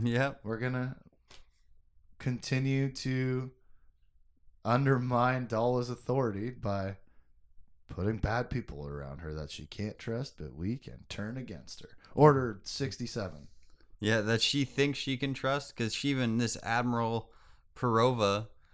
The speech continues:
Speaker 1: she even went with an acting admiral that is also a Bothan
Speaker 2: Right.
Speaker 1: to replace Buatu.
Speaker 2: Right.
Speaker 1: They're trustworthy.
Speaker 2: Tough times.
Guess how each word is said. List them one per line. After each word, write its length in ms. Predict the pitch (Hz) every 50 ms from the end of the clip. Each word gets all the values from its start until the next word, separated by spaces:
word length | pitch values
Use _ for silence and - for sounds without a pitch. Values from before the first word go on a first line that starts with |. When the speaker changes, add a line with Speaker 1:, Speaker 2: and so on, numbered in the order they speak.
| - - - - - - _ - - 113 117
Speaker 1:
she 180 | 104 - - 123
even 360 | 123 123 123 120 117 110 107
went 260 | 107 113 117 113 85
with 160 | 95 110 - 107
an 120 | 104 87
acting 540 | - 64 95 113 113 - - 120 113 113 104
admiral 340 | 87 110 110 113 113 113 107
that 120 | 107 104
is 120 | 104 95
also 260 | 101 95 104 104 110 95
a 40 | 95
Bothan 500 | 90 95 101 117 113 - 85 78 87 - - - - -
Speaker 2:
Right. 400 | - 117 117 110 98 90 - -
Speaker 1:
to 120 | - 123 117
replace 360 | 113 104 - - 113 110 101
Buatu. 560 | - - 110 107 113 113 - - 95 101 101
Speaker 2:
Right. 320 | 98 104 107 98 85 82 - - - - - - - - - - - - - - - - - - _ _ _ - _ -
Speaker 1:
They're 120 | - 127 123
trustworthy. 540 | - 110 95 - - 101 101 101 110 117 - - - - - _ _ -
Speaker 2:
Tough 200 | 156 151 147 -
times. 520 | - 143 143 147 120 95 87 90 - -